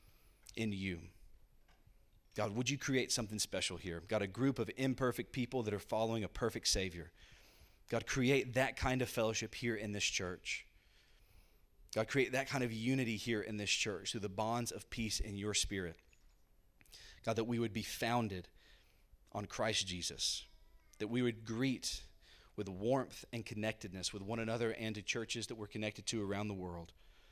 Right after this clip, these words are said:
And God, that we would celebrate and revel in the extent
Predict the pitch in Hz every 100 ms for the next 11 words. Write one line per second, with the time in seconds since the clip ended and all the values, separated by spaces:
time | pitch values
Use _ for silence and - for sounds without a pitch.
0 | - - - - - - 101 98 110 110
1 | 98 - - 107 101 104 101 107 98 98
2 | 92 92 90 92 - - - - 107 101
3 | -